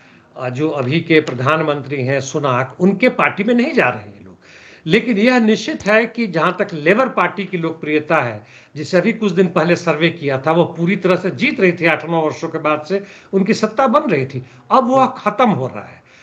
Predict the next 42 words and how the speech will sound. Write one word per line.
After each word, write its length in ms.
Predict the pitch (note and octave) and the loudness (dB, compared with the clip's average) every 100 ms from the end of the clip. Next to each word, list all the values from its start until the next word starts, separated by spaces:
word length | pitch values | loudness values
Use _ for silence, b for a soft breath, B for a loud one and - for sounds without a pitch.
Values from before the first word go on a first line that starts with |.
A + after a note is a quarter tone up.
| b b | b b
और 160 | E3 E3+ | -2 0
लेबर 280 | D#3+ A3+ C4 | 2 2 2
पार्टी 320 | A3+ G#3 A3 | 2 0 -2
छोड़ने 400 | - F#3 F#3 G3 | -6 -4 -2 0
के 100 | E3+ | 0
कई 220 | - F3+ | 0 0
कारण 360 | F#3 F3+ G3 F#3+ | 0 0 0 -2
हैं, 160 | G#3 | -2
जिसमें 340 | E3+ - E3+ C3 | -4 -4 -2 0
गाजा 280 | C#3+ C#3 E3 | 0 0 -2
पे 160 | E3+ D3 | -2 -4
जो 120 | D3+ | -2
आक्रमण 340 | C3+ D3+ D#3+ | -4 -4 -4
हो 180 | C#3 D#3 | -2 0
रहा 100 | D3 | 0
है 60 | C3+ | 0
वह 100 | B2+ | -4
तो 160 | C#3+ | -4
मुख्य 240 | C3 - C3+ | -8 -6 -8
रूप 100 | A#2 | -8
से 160 | C#3+ | -2
है 80 | C#3+ | 0
ही 140 | G3+ | 4
है। 240 | F3 F3+ F3 B B | 4 4 0 B B
युद्धबंदी 560 | E3 D3+ D3+ E3 G3 G#3+ | 0 0 2 2 4 2
के 120 | G3+ | 2
लोग 380 | F3+ F#3 F#3 G3 | 2 2 2 0
जो 460 | C3+ D#3+ E3+ E3 F3 B B | 2 2 2 2 -8 B B
लेबर 280 | C#3+ E3+ G3 | 0 2 2
पार्टी 340 | F3 E3+ E3+ F3+ | 2 0 0 -4
की 200 | F3+ D#3+ | -4 -4
जो, 280 | D3 E3 | -2 -2
अ, 580 | E3 D3 D3 C#3 C3+ C3 B B B - | 0 2 2 2 0 -4 B B B -16
फॉरेन 540 | D3+ B2+ - F3 G#3 G3 | -16 -12 0 2 2 2
पॉलिसी 400 | F#3 F3 - F3 | 0 0 -2 -2
थी 140 | E3+ | -2
कि 100 | E3+ | 0
हम 140 | E3 | -2
युद्धबंदी 520 | D3 C3 C#3+ D3+ E3 E3+ | -2 -2 0 2 2 2
के 140 | E3 | 2
खिलाफ 540 | - C#3+ D3 G#3 - | 0 0 2 2 0
हैं, 260 | D#3 C3+ | -4 -4